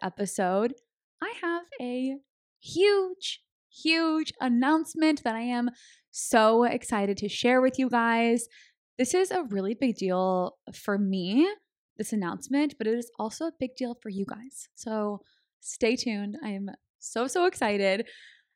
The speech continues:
As most of you know, I have been working on this podcast since twenty twenty-one, and it's been such an amazing experience to connect with and, and learn from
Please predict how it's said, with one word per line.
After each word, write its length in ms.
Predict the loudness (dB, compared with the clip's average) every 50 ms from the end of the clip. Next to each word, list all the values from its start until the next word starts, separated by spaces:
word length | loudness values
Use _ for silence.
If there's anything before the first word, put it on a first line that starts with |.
| _
As 220 | 0 2 2 4 4
most 380 | 4 6 6 6 6 4 2
of 80 | -2 2
you 100 | 2 4
know, 220 | 4 4 4 2 2
I 120 | 0 0
have 220 | 0 0 -2 -2 _
been 520 | 2 4 4 6 6 6 6 6 4 2 -2 -8 _
working 360 | -6 -2 -2 -2 0 -2 -2
on 120 | -2 0 -2
this 120 | -2 -4
podcast 800 | -6 -6 -4 -4 -4 -4 -4 -6 -6 -6 -6 -6 -8 -10 -10 -10
since 560 | -10 -2 4 6 6 6 4 0 -6 -12 -12
twenty 480 | -12 -12 -8 -6 -6 -6 -4 -4 -4 -6
twenty-one, 1040 | -6 -6 -10 -8 -8 -6 -4 -2 -2 -2 -2 -4 -4 -4 -4 -6 -6 -8 -10 -10 -10 -12 -14 -18 -18 -18 -20 -20 -20 _ _
and 600 | 2 2 4 4 4 4 4 4 4 2 2 0 -2 _ _
it's 160 | -8 -8 -4
been 180 | -2 -2 -2 0
such 200 | -2 -4 -2 -2
an 40 | -2
amazing 320 | 0 0 -2 -2 -4 -4
experience 960 | -4 -6 -8 -8 -6 -4 -4 -2 -2 -2 -2 -2 -2 -4 -6 -10 -12 -14 -14 -16 -20 -20 -20 _ _ _
to 120 | -4 -4 -4
connect 480 | -2 -2 0 0 0 -2 -2 -6 -4
with 300 | -2 0 0 0 0 -2
and, 100 | -6 -6
and 220 | -4 -4 -4 -2 -2
learn 380 | 0 2 4 4 4 4 2 -2
from 400 | -4 -4 -4 -2 -2 -2 -2